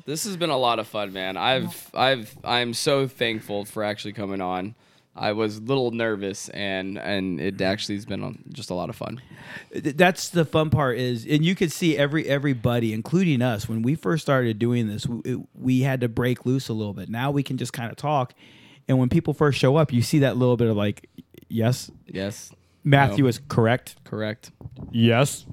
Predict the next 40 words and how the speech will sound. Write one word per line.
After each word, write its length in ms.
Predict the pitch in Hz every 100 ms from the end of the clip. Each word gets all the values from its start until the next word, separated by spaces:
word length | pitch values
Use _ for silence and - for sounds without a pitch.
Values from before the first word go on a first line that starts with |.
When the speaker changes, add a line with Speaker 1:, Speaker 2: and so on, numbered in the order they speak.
| -
Speaker 1:
Yes. 420 | 101 101 107 - - - -
Speaker 2:
Correct. 460 | - 131 113 131 - 165
And, 180 | 156 156 214 269
<laughs> 140 | - -
um, 420 | 165 165 151 139 143 - _ -
th-, 340 | - 170 180
those 180 | 175 156
barriers 240 | 175 165
break 180 | 156 151
down 180 | 151 147
real 80 | 135
quickly, 280 | 170 170 135
and, 100 | 123
and 160 | 120
I 60 | 139
hope 180 | 160 - -
a 60 |
lot 180 | 147 165
of 80 | 170
our 80 | 135
friends 240 | 139 123
have 60 | 113
talked 260 | 120 120
about 180 | 113 101
doing 200 | 101 113
this, 160 | 113 104
and 60 | 117
I 40 |
have 80 | 123
a 40 | 127
lot 160 | 127
of 60 | 123
our 80 | 107
friends 240 | 117 110
who, 100 | 117
who 120 | 107 107
I 60 |
wanna 240 | 107 107 104
join 320 | 101 107 120
us, 200 | 110 -